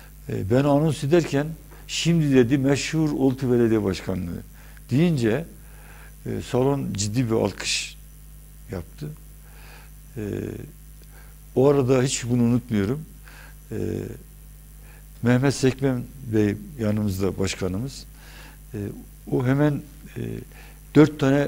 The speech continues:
basamağı vardı sahneye çıktığımız, dört basamak vardı.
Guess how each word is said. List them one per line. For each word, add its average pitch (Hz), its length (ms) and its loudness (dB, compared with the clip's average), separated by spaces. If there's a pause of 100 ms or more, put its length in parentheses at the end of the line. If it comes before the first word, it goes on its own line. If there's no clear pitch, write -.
(160)
basamağı 127 500 6
vardı 92 240 4
sahneye 107 420 0
çıktığımız, 98 680 -4
dört 110 240 -2
basamak 107 440 -2
vardı. 131 280 -2